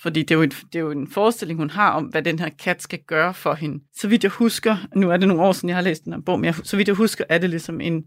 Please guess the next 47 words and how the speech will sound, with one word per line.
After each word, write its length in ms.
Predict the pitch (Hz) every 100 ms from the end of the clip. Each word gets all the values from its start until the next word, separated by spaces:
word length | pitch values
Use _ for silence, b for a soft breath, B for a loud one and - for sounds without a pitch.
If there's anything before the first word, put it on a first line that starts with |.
| _
Magica 400 | 170 165 180 151
Lanterna 600 | 151 156 - 151 156 156 - _
af 260 | 170 156 147 _ _
Bergman, 420 | 170 165 165 - -
hun 100 | -
har 100 | 165
liggende 380 | 175 196 196 165
på 100 | -
bo-, 300 | - 165 - _
på 60 |
bordet. 320 | 160 170 165 170
Det 80 |
tror 240 | 160 - 185
jeg, 100 | 165
det 100 | 170
er, 140 | 156 151 _
som 200 | - 180
hun 100 | 175
ligesom 360 | 165 160 160 151
sådan 240 | - 139
læser 400 | 147 165 147 143
i 180 | 156 151 - _ -
og 80 | 185 - -
tænker 260 | 185 180
på, 360 | - - 180 - -
på 80 | 156
forskellige 500 | 165 - 170 143 -
vis. 420 | 156 127 - - _
Men, 180 | 196 185
men, 240 | 202 190 -
men 160 | 202 180
for 140 | -
mig 200 | 190 202
at 100 | 233
se, 280 | - 240 190
er 80 | 175
det 120 | 170
også 160 | 175 170
en 60 |
meget 220 | 175 170 175
småborgerlig 600 | - 202 196 165 147 139
kat. 300 | - 139 - _ _
Den 140 | 185
her 120 | 185 170
lidt, 300 | 175 170 - _ _ _ -
lidt 120 | 175
hverdagsdanske 1000 | 160 170 180 196 - - 151 156 - 165